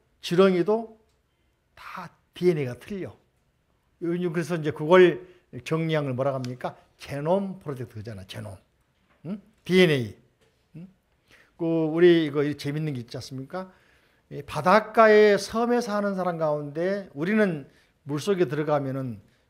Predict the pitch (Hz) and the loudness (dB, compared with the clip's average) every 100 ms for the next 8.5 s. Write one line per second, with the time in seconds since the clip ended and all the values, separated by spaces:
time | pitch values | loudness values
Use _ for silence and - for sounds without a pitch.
0 | - 143 - - 156 139 196 202 196 127 | -10 -8 -8 -8 -6 -4 -4 -4 -4 -6
1 | 131 113 110 131 _ _ - 147 165 139 | -8 -12 -14 -20 _ _ -8 2 2 2
2 | 123 127 127 143 127 123 131 123 113 _ | -6 -8 -4 -4 -4 -6 -6 -8 -12 _
3 | _ _ - 156 170 131 151 156 135 123 | _ _ -14 -8 -4 2 4 4 0 -4
4 | 123 123 170 220 - _ _ _ _ - | -10 -10 -12 -12 -16 _ _ _ _ -4
5 | 180 170 220 254 - _ _ _ _ _ | -2 2 2 2 -8 _ _ _ _ _
6 | _ _ _ _ 127 123 123 - 131 165 | _ _ _ _ -14 -12 -12 -12 -2 4
7 | 180 175 175 175 160 - _ _ - 131 | 6 6 6 4 0 -10 _ _ -12 -10
8 | 127 127 196 208 202 | -10 -8 -4 -4 -6